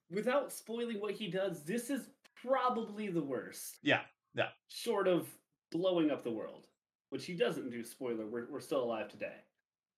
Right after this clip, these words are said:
Speaker 1: But, so, basically, he moves in, like, essentially into this area, and his, his stepdad now, so he's with his mom and his stepdad, and the stepdad is like, "Hey, you're a Boy Scout, you need to get a fucking hobby. Why don't you try to co-, become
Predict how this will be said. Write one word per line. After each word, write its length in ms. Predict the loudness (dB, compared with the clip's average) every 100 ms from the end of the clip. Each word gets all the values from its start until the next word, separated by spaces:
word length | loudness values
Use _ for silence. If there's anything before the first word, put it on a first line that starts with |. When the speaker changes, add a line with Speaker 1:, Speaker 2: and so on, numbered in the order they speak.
| _ 0
Speaker 1:
But, 320 | 4 4 2 -10
so, 320 | -2 2 2
basically, 500 | 2 2 2 0 -2
he 160 | 0 0
moves 280 | 4 2 2
in, 360 | 0 0 0 -4 0
like, 200 | 0 0
essentially 460 | 0 0 2 0 0
into 180 | 0
this 180 | 0 2
area, 380 | 2 2 2 0 -2 -20 _ _ -2
and 180 | 0 2
his, 400 | 0 0 -2 -4
his 220 | -4 -4 0
stepdad 480 | 0 4 4 4 4
now, 360 | 0 0 -4 -4
so 140 | 2 4
he's 100 | 6
with 120 | 4
his 100 | 4
mom 180 | 4 6
and 100 | 4
his 80 | 4
stepdad, 500 | 4 4 4 4 2
and 120 | 0 0
the 20 |
stepdad 380 | 0 0 2 2
is 120 | 0
like, 140 | -2
"Hey, 420 | 0 2 2 0 -6 _ _ _ _ _
you're 160 | -2 -2
a 40 |
Boy 200 | 2 0
Scout, 500 | 0 0 2 2 0
you 100 | -2
need 120 | -2
to 60 | -2
get 120 | -4
a 60 | -6
fucking 420 | -4 -2 -2 -4 -6
hobby. 300 | -6 -4 -4
Why 160 | -2 -2
don't 160 | -2
you 80 | -6
try 180 | -4 -2
to 100 | -2
co-, 160 | -4 -10
become 320 | -8 -4 -4